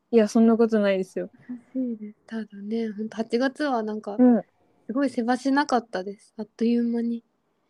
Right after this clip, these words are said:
Speaker 1: なんか出張とか？
Speaker 2: あ、そうなんです。しかもその
Speaker 1: あったり。
Speaker 2: 出張の前にお盆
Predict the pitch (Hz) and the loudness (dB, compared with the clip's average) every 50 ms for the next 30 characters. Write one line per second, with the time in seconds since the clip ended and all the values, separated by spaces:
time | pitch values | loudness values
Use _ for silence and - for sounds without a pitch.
0 | _ _ _ _ _ - 339 330 - 214 - - 233 - - 269 269 240 - 302 | _ _ _ _ _ -6 -6 -4 -4 -8 -2 -2 -2 0 4 4 4 4 4 -2
1 | 277 - 185 185 214 _ _ _ _ _ _ - _ - 294 302 294 - _ _ | -2 -2 -6 -8 -8 _ _ _ _ _ _ -18 _ 0 2 2 2 -2 _ _
2 | - 339 349 339 330 311 294 277 254 247 240 233 - 208 208 208 - - 294 269 | 2 4 4 4 4 0 0 -2 -2 -2 -4 -4 -2 -4 -4 -4 0 0 2 4
3 | 254 233 208 202 - - _ _ _ _ - 285 277 - _ - 320 339 339 339 | 6 6 6 4 2 2 _ _ _ _ -6 -6 -6 -6 _ 0 2 2 4 4
4 | 339 330 339 349 349 339 330 294 269 254 240 233 233 220 247 247 247 247 247 247 | 2 2 4 4 4 4 2 0 0 0 0 0 0 2 0 0 2 4 4 4
5 | 233 233 233 | 4 2 -2